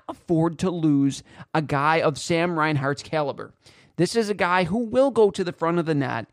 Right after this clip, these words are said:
He will get beat up. He'll take on Zdeno Chara in front of the net, get beat up in Boston in order to tip a goal in or chip it in or what have you. He did have a little bit of a down, uh,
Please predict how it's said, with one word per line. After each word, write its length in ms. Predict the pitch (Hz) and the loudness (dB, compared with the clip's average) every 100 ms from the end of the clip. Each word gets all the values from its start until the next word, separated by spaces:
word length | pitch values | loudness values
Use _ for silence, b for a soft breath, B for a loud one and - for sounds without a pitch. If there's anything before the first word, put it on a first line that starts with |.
| b | b
He 160 | - 208 | -10 -8
will 260 | 190 214 | 2 2
get 260 | 214 214 - | 4 0 0
beat 160 | 190 170 | 0 2
up. 200 | 156 - | 2 2
He'll 140 | 170 | -2
take 300 | - 185 180 | -2 -4 -2
on 240 | 165 170 | -2 -2
Zdeno 520 | 160 170 170 180 175 175 | -2 -2 0 0 -2 -4
Chara 520 | - 147 147 156 143 B B | -4 -2 2 2 0 B B
in 140 | - 165 | -8 -4
front 240 | 180 185 | 0 0
of 60 | 175 | 0
the 60 | |
net, 300 | 170 160 135 | 0 0 0
get 240 | 143 196 160 | 2 0 0
beat 160 | 190 | 0
up 220 | 180 170 175 | 2 2 0
in 160 | 175 | 0
Boston 560 | 156 156 156 - 160 151 b b | 2 4 2 -2 -4 -4 b b
in 160 | - 165 | -2 2
order 240 | 165 175 | 4 2
to 160 | 170 160 | 0 -4
tip 260 | - 180 175 | -2 -4 -4
a 60 | |
goal 340 | 147 165 165 156 | 0 2 2 0
in 200 | 156 151 | 0 -2
or 100 | 143 | -4
chip 320 | - 185 175 | -6 -4 -2
it 80 | 160 | 2
in 220 | 165 156 | 2 2
or 120 | 151 | 0
what 240 | 147 156 | 2 0
have 280 | 160 147 143 | 2 0 -2
you. 160 | 131 - B B B | -6 -10 B B B
He 140 | _ 180 | _ 0
did 220 | 185 214 | 4 6
have 340 | 202 190 196 180 | 4 0 0 -2
a 120 | 165 | -2
little 200 | 170 185 | -2 -2
bit 140 | 170 175 | 0 0
of 100 | 160 | 0
a 60 | |
down, 400 | 135 160 160 165 - | 0 2 2 0 0
uh, 180 | 131 | -2